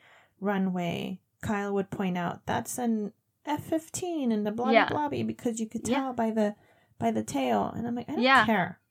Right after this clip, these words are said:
Speaker 1: <laughs>
Speaker 2: I'm like, "I don't understand that at all." I'm like, "It
Speaker 1: Yeah.
Speaker 2: looks like, that one looks like a prop plane 'cause it's got propellers,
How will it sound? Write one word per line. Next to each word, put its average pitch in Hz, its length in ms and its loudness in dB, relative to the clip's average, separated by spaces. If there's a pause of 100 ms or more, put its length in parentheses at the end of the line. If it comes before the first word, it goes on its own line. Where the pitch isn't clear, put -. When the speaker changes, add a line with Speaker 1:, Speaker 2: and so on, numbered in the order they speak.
Speaker 1:
<laughs> - 880 0
Speaker 2:
I'm 247 100 10
like, 247 160 12
"I 233 120 12
don't 285 180 8
understand 240 640 4
that 185 180 4
at 175 120 0
all." 185 360 4 (480)
I'm 208 160 -2
like, 196 200 0
"It 208 120 2
Speaker 1:
Yeah. 202 60 2
Speaker 2:
looks 233 240 0
like, 233 280 4
that 269 180 8
one 302 120 4
looks 262 200 -2
like 240 160 0
a 202 60 -2
prop - 360 4
plane - 340 -8
'cause 202 220 -10
it's 202 220 -12
got - 260 -2 (380)
propellers, - 360 -8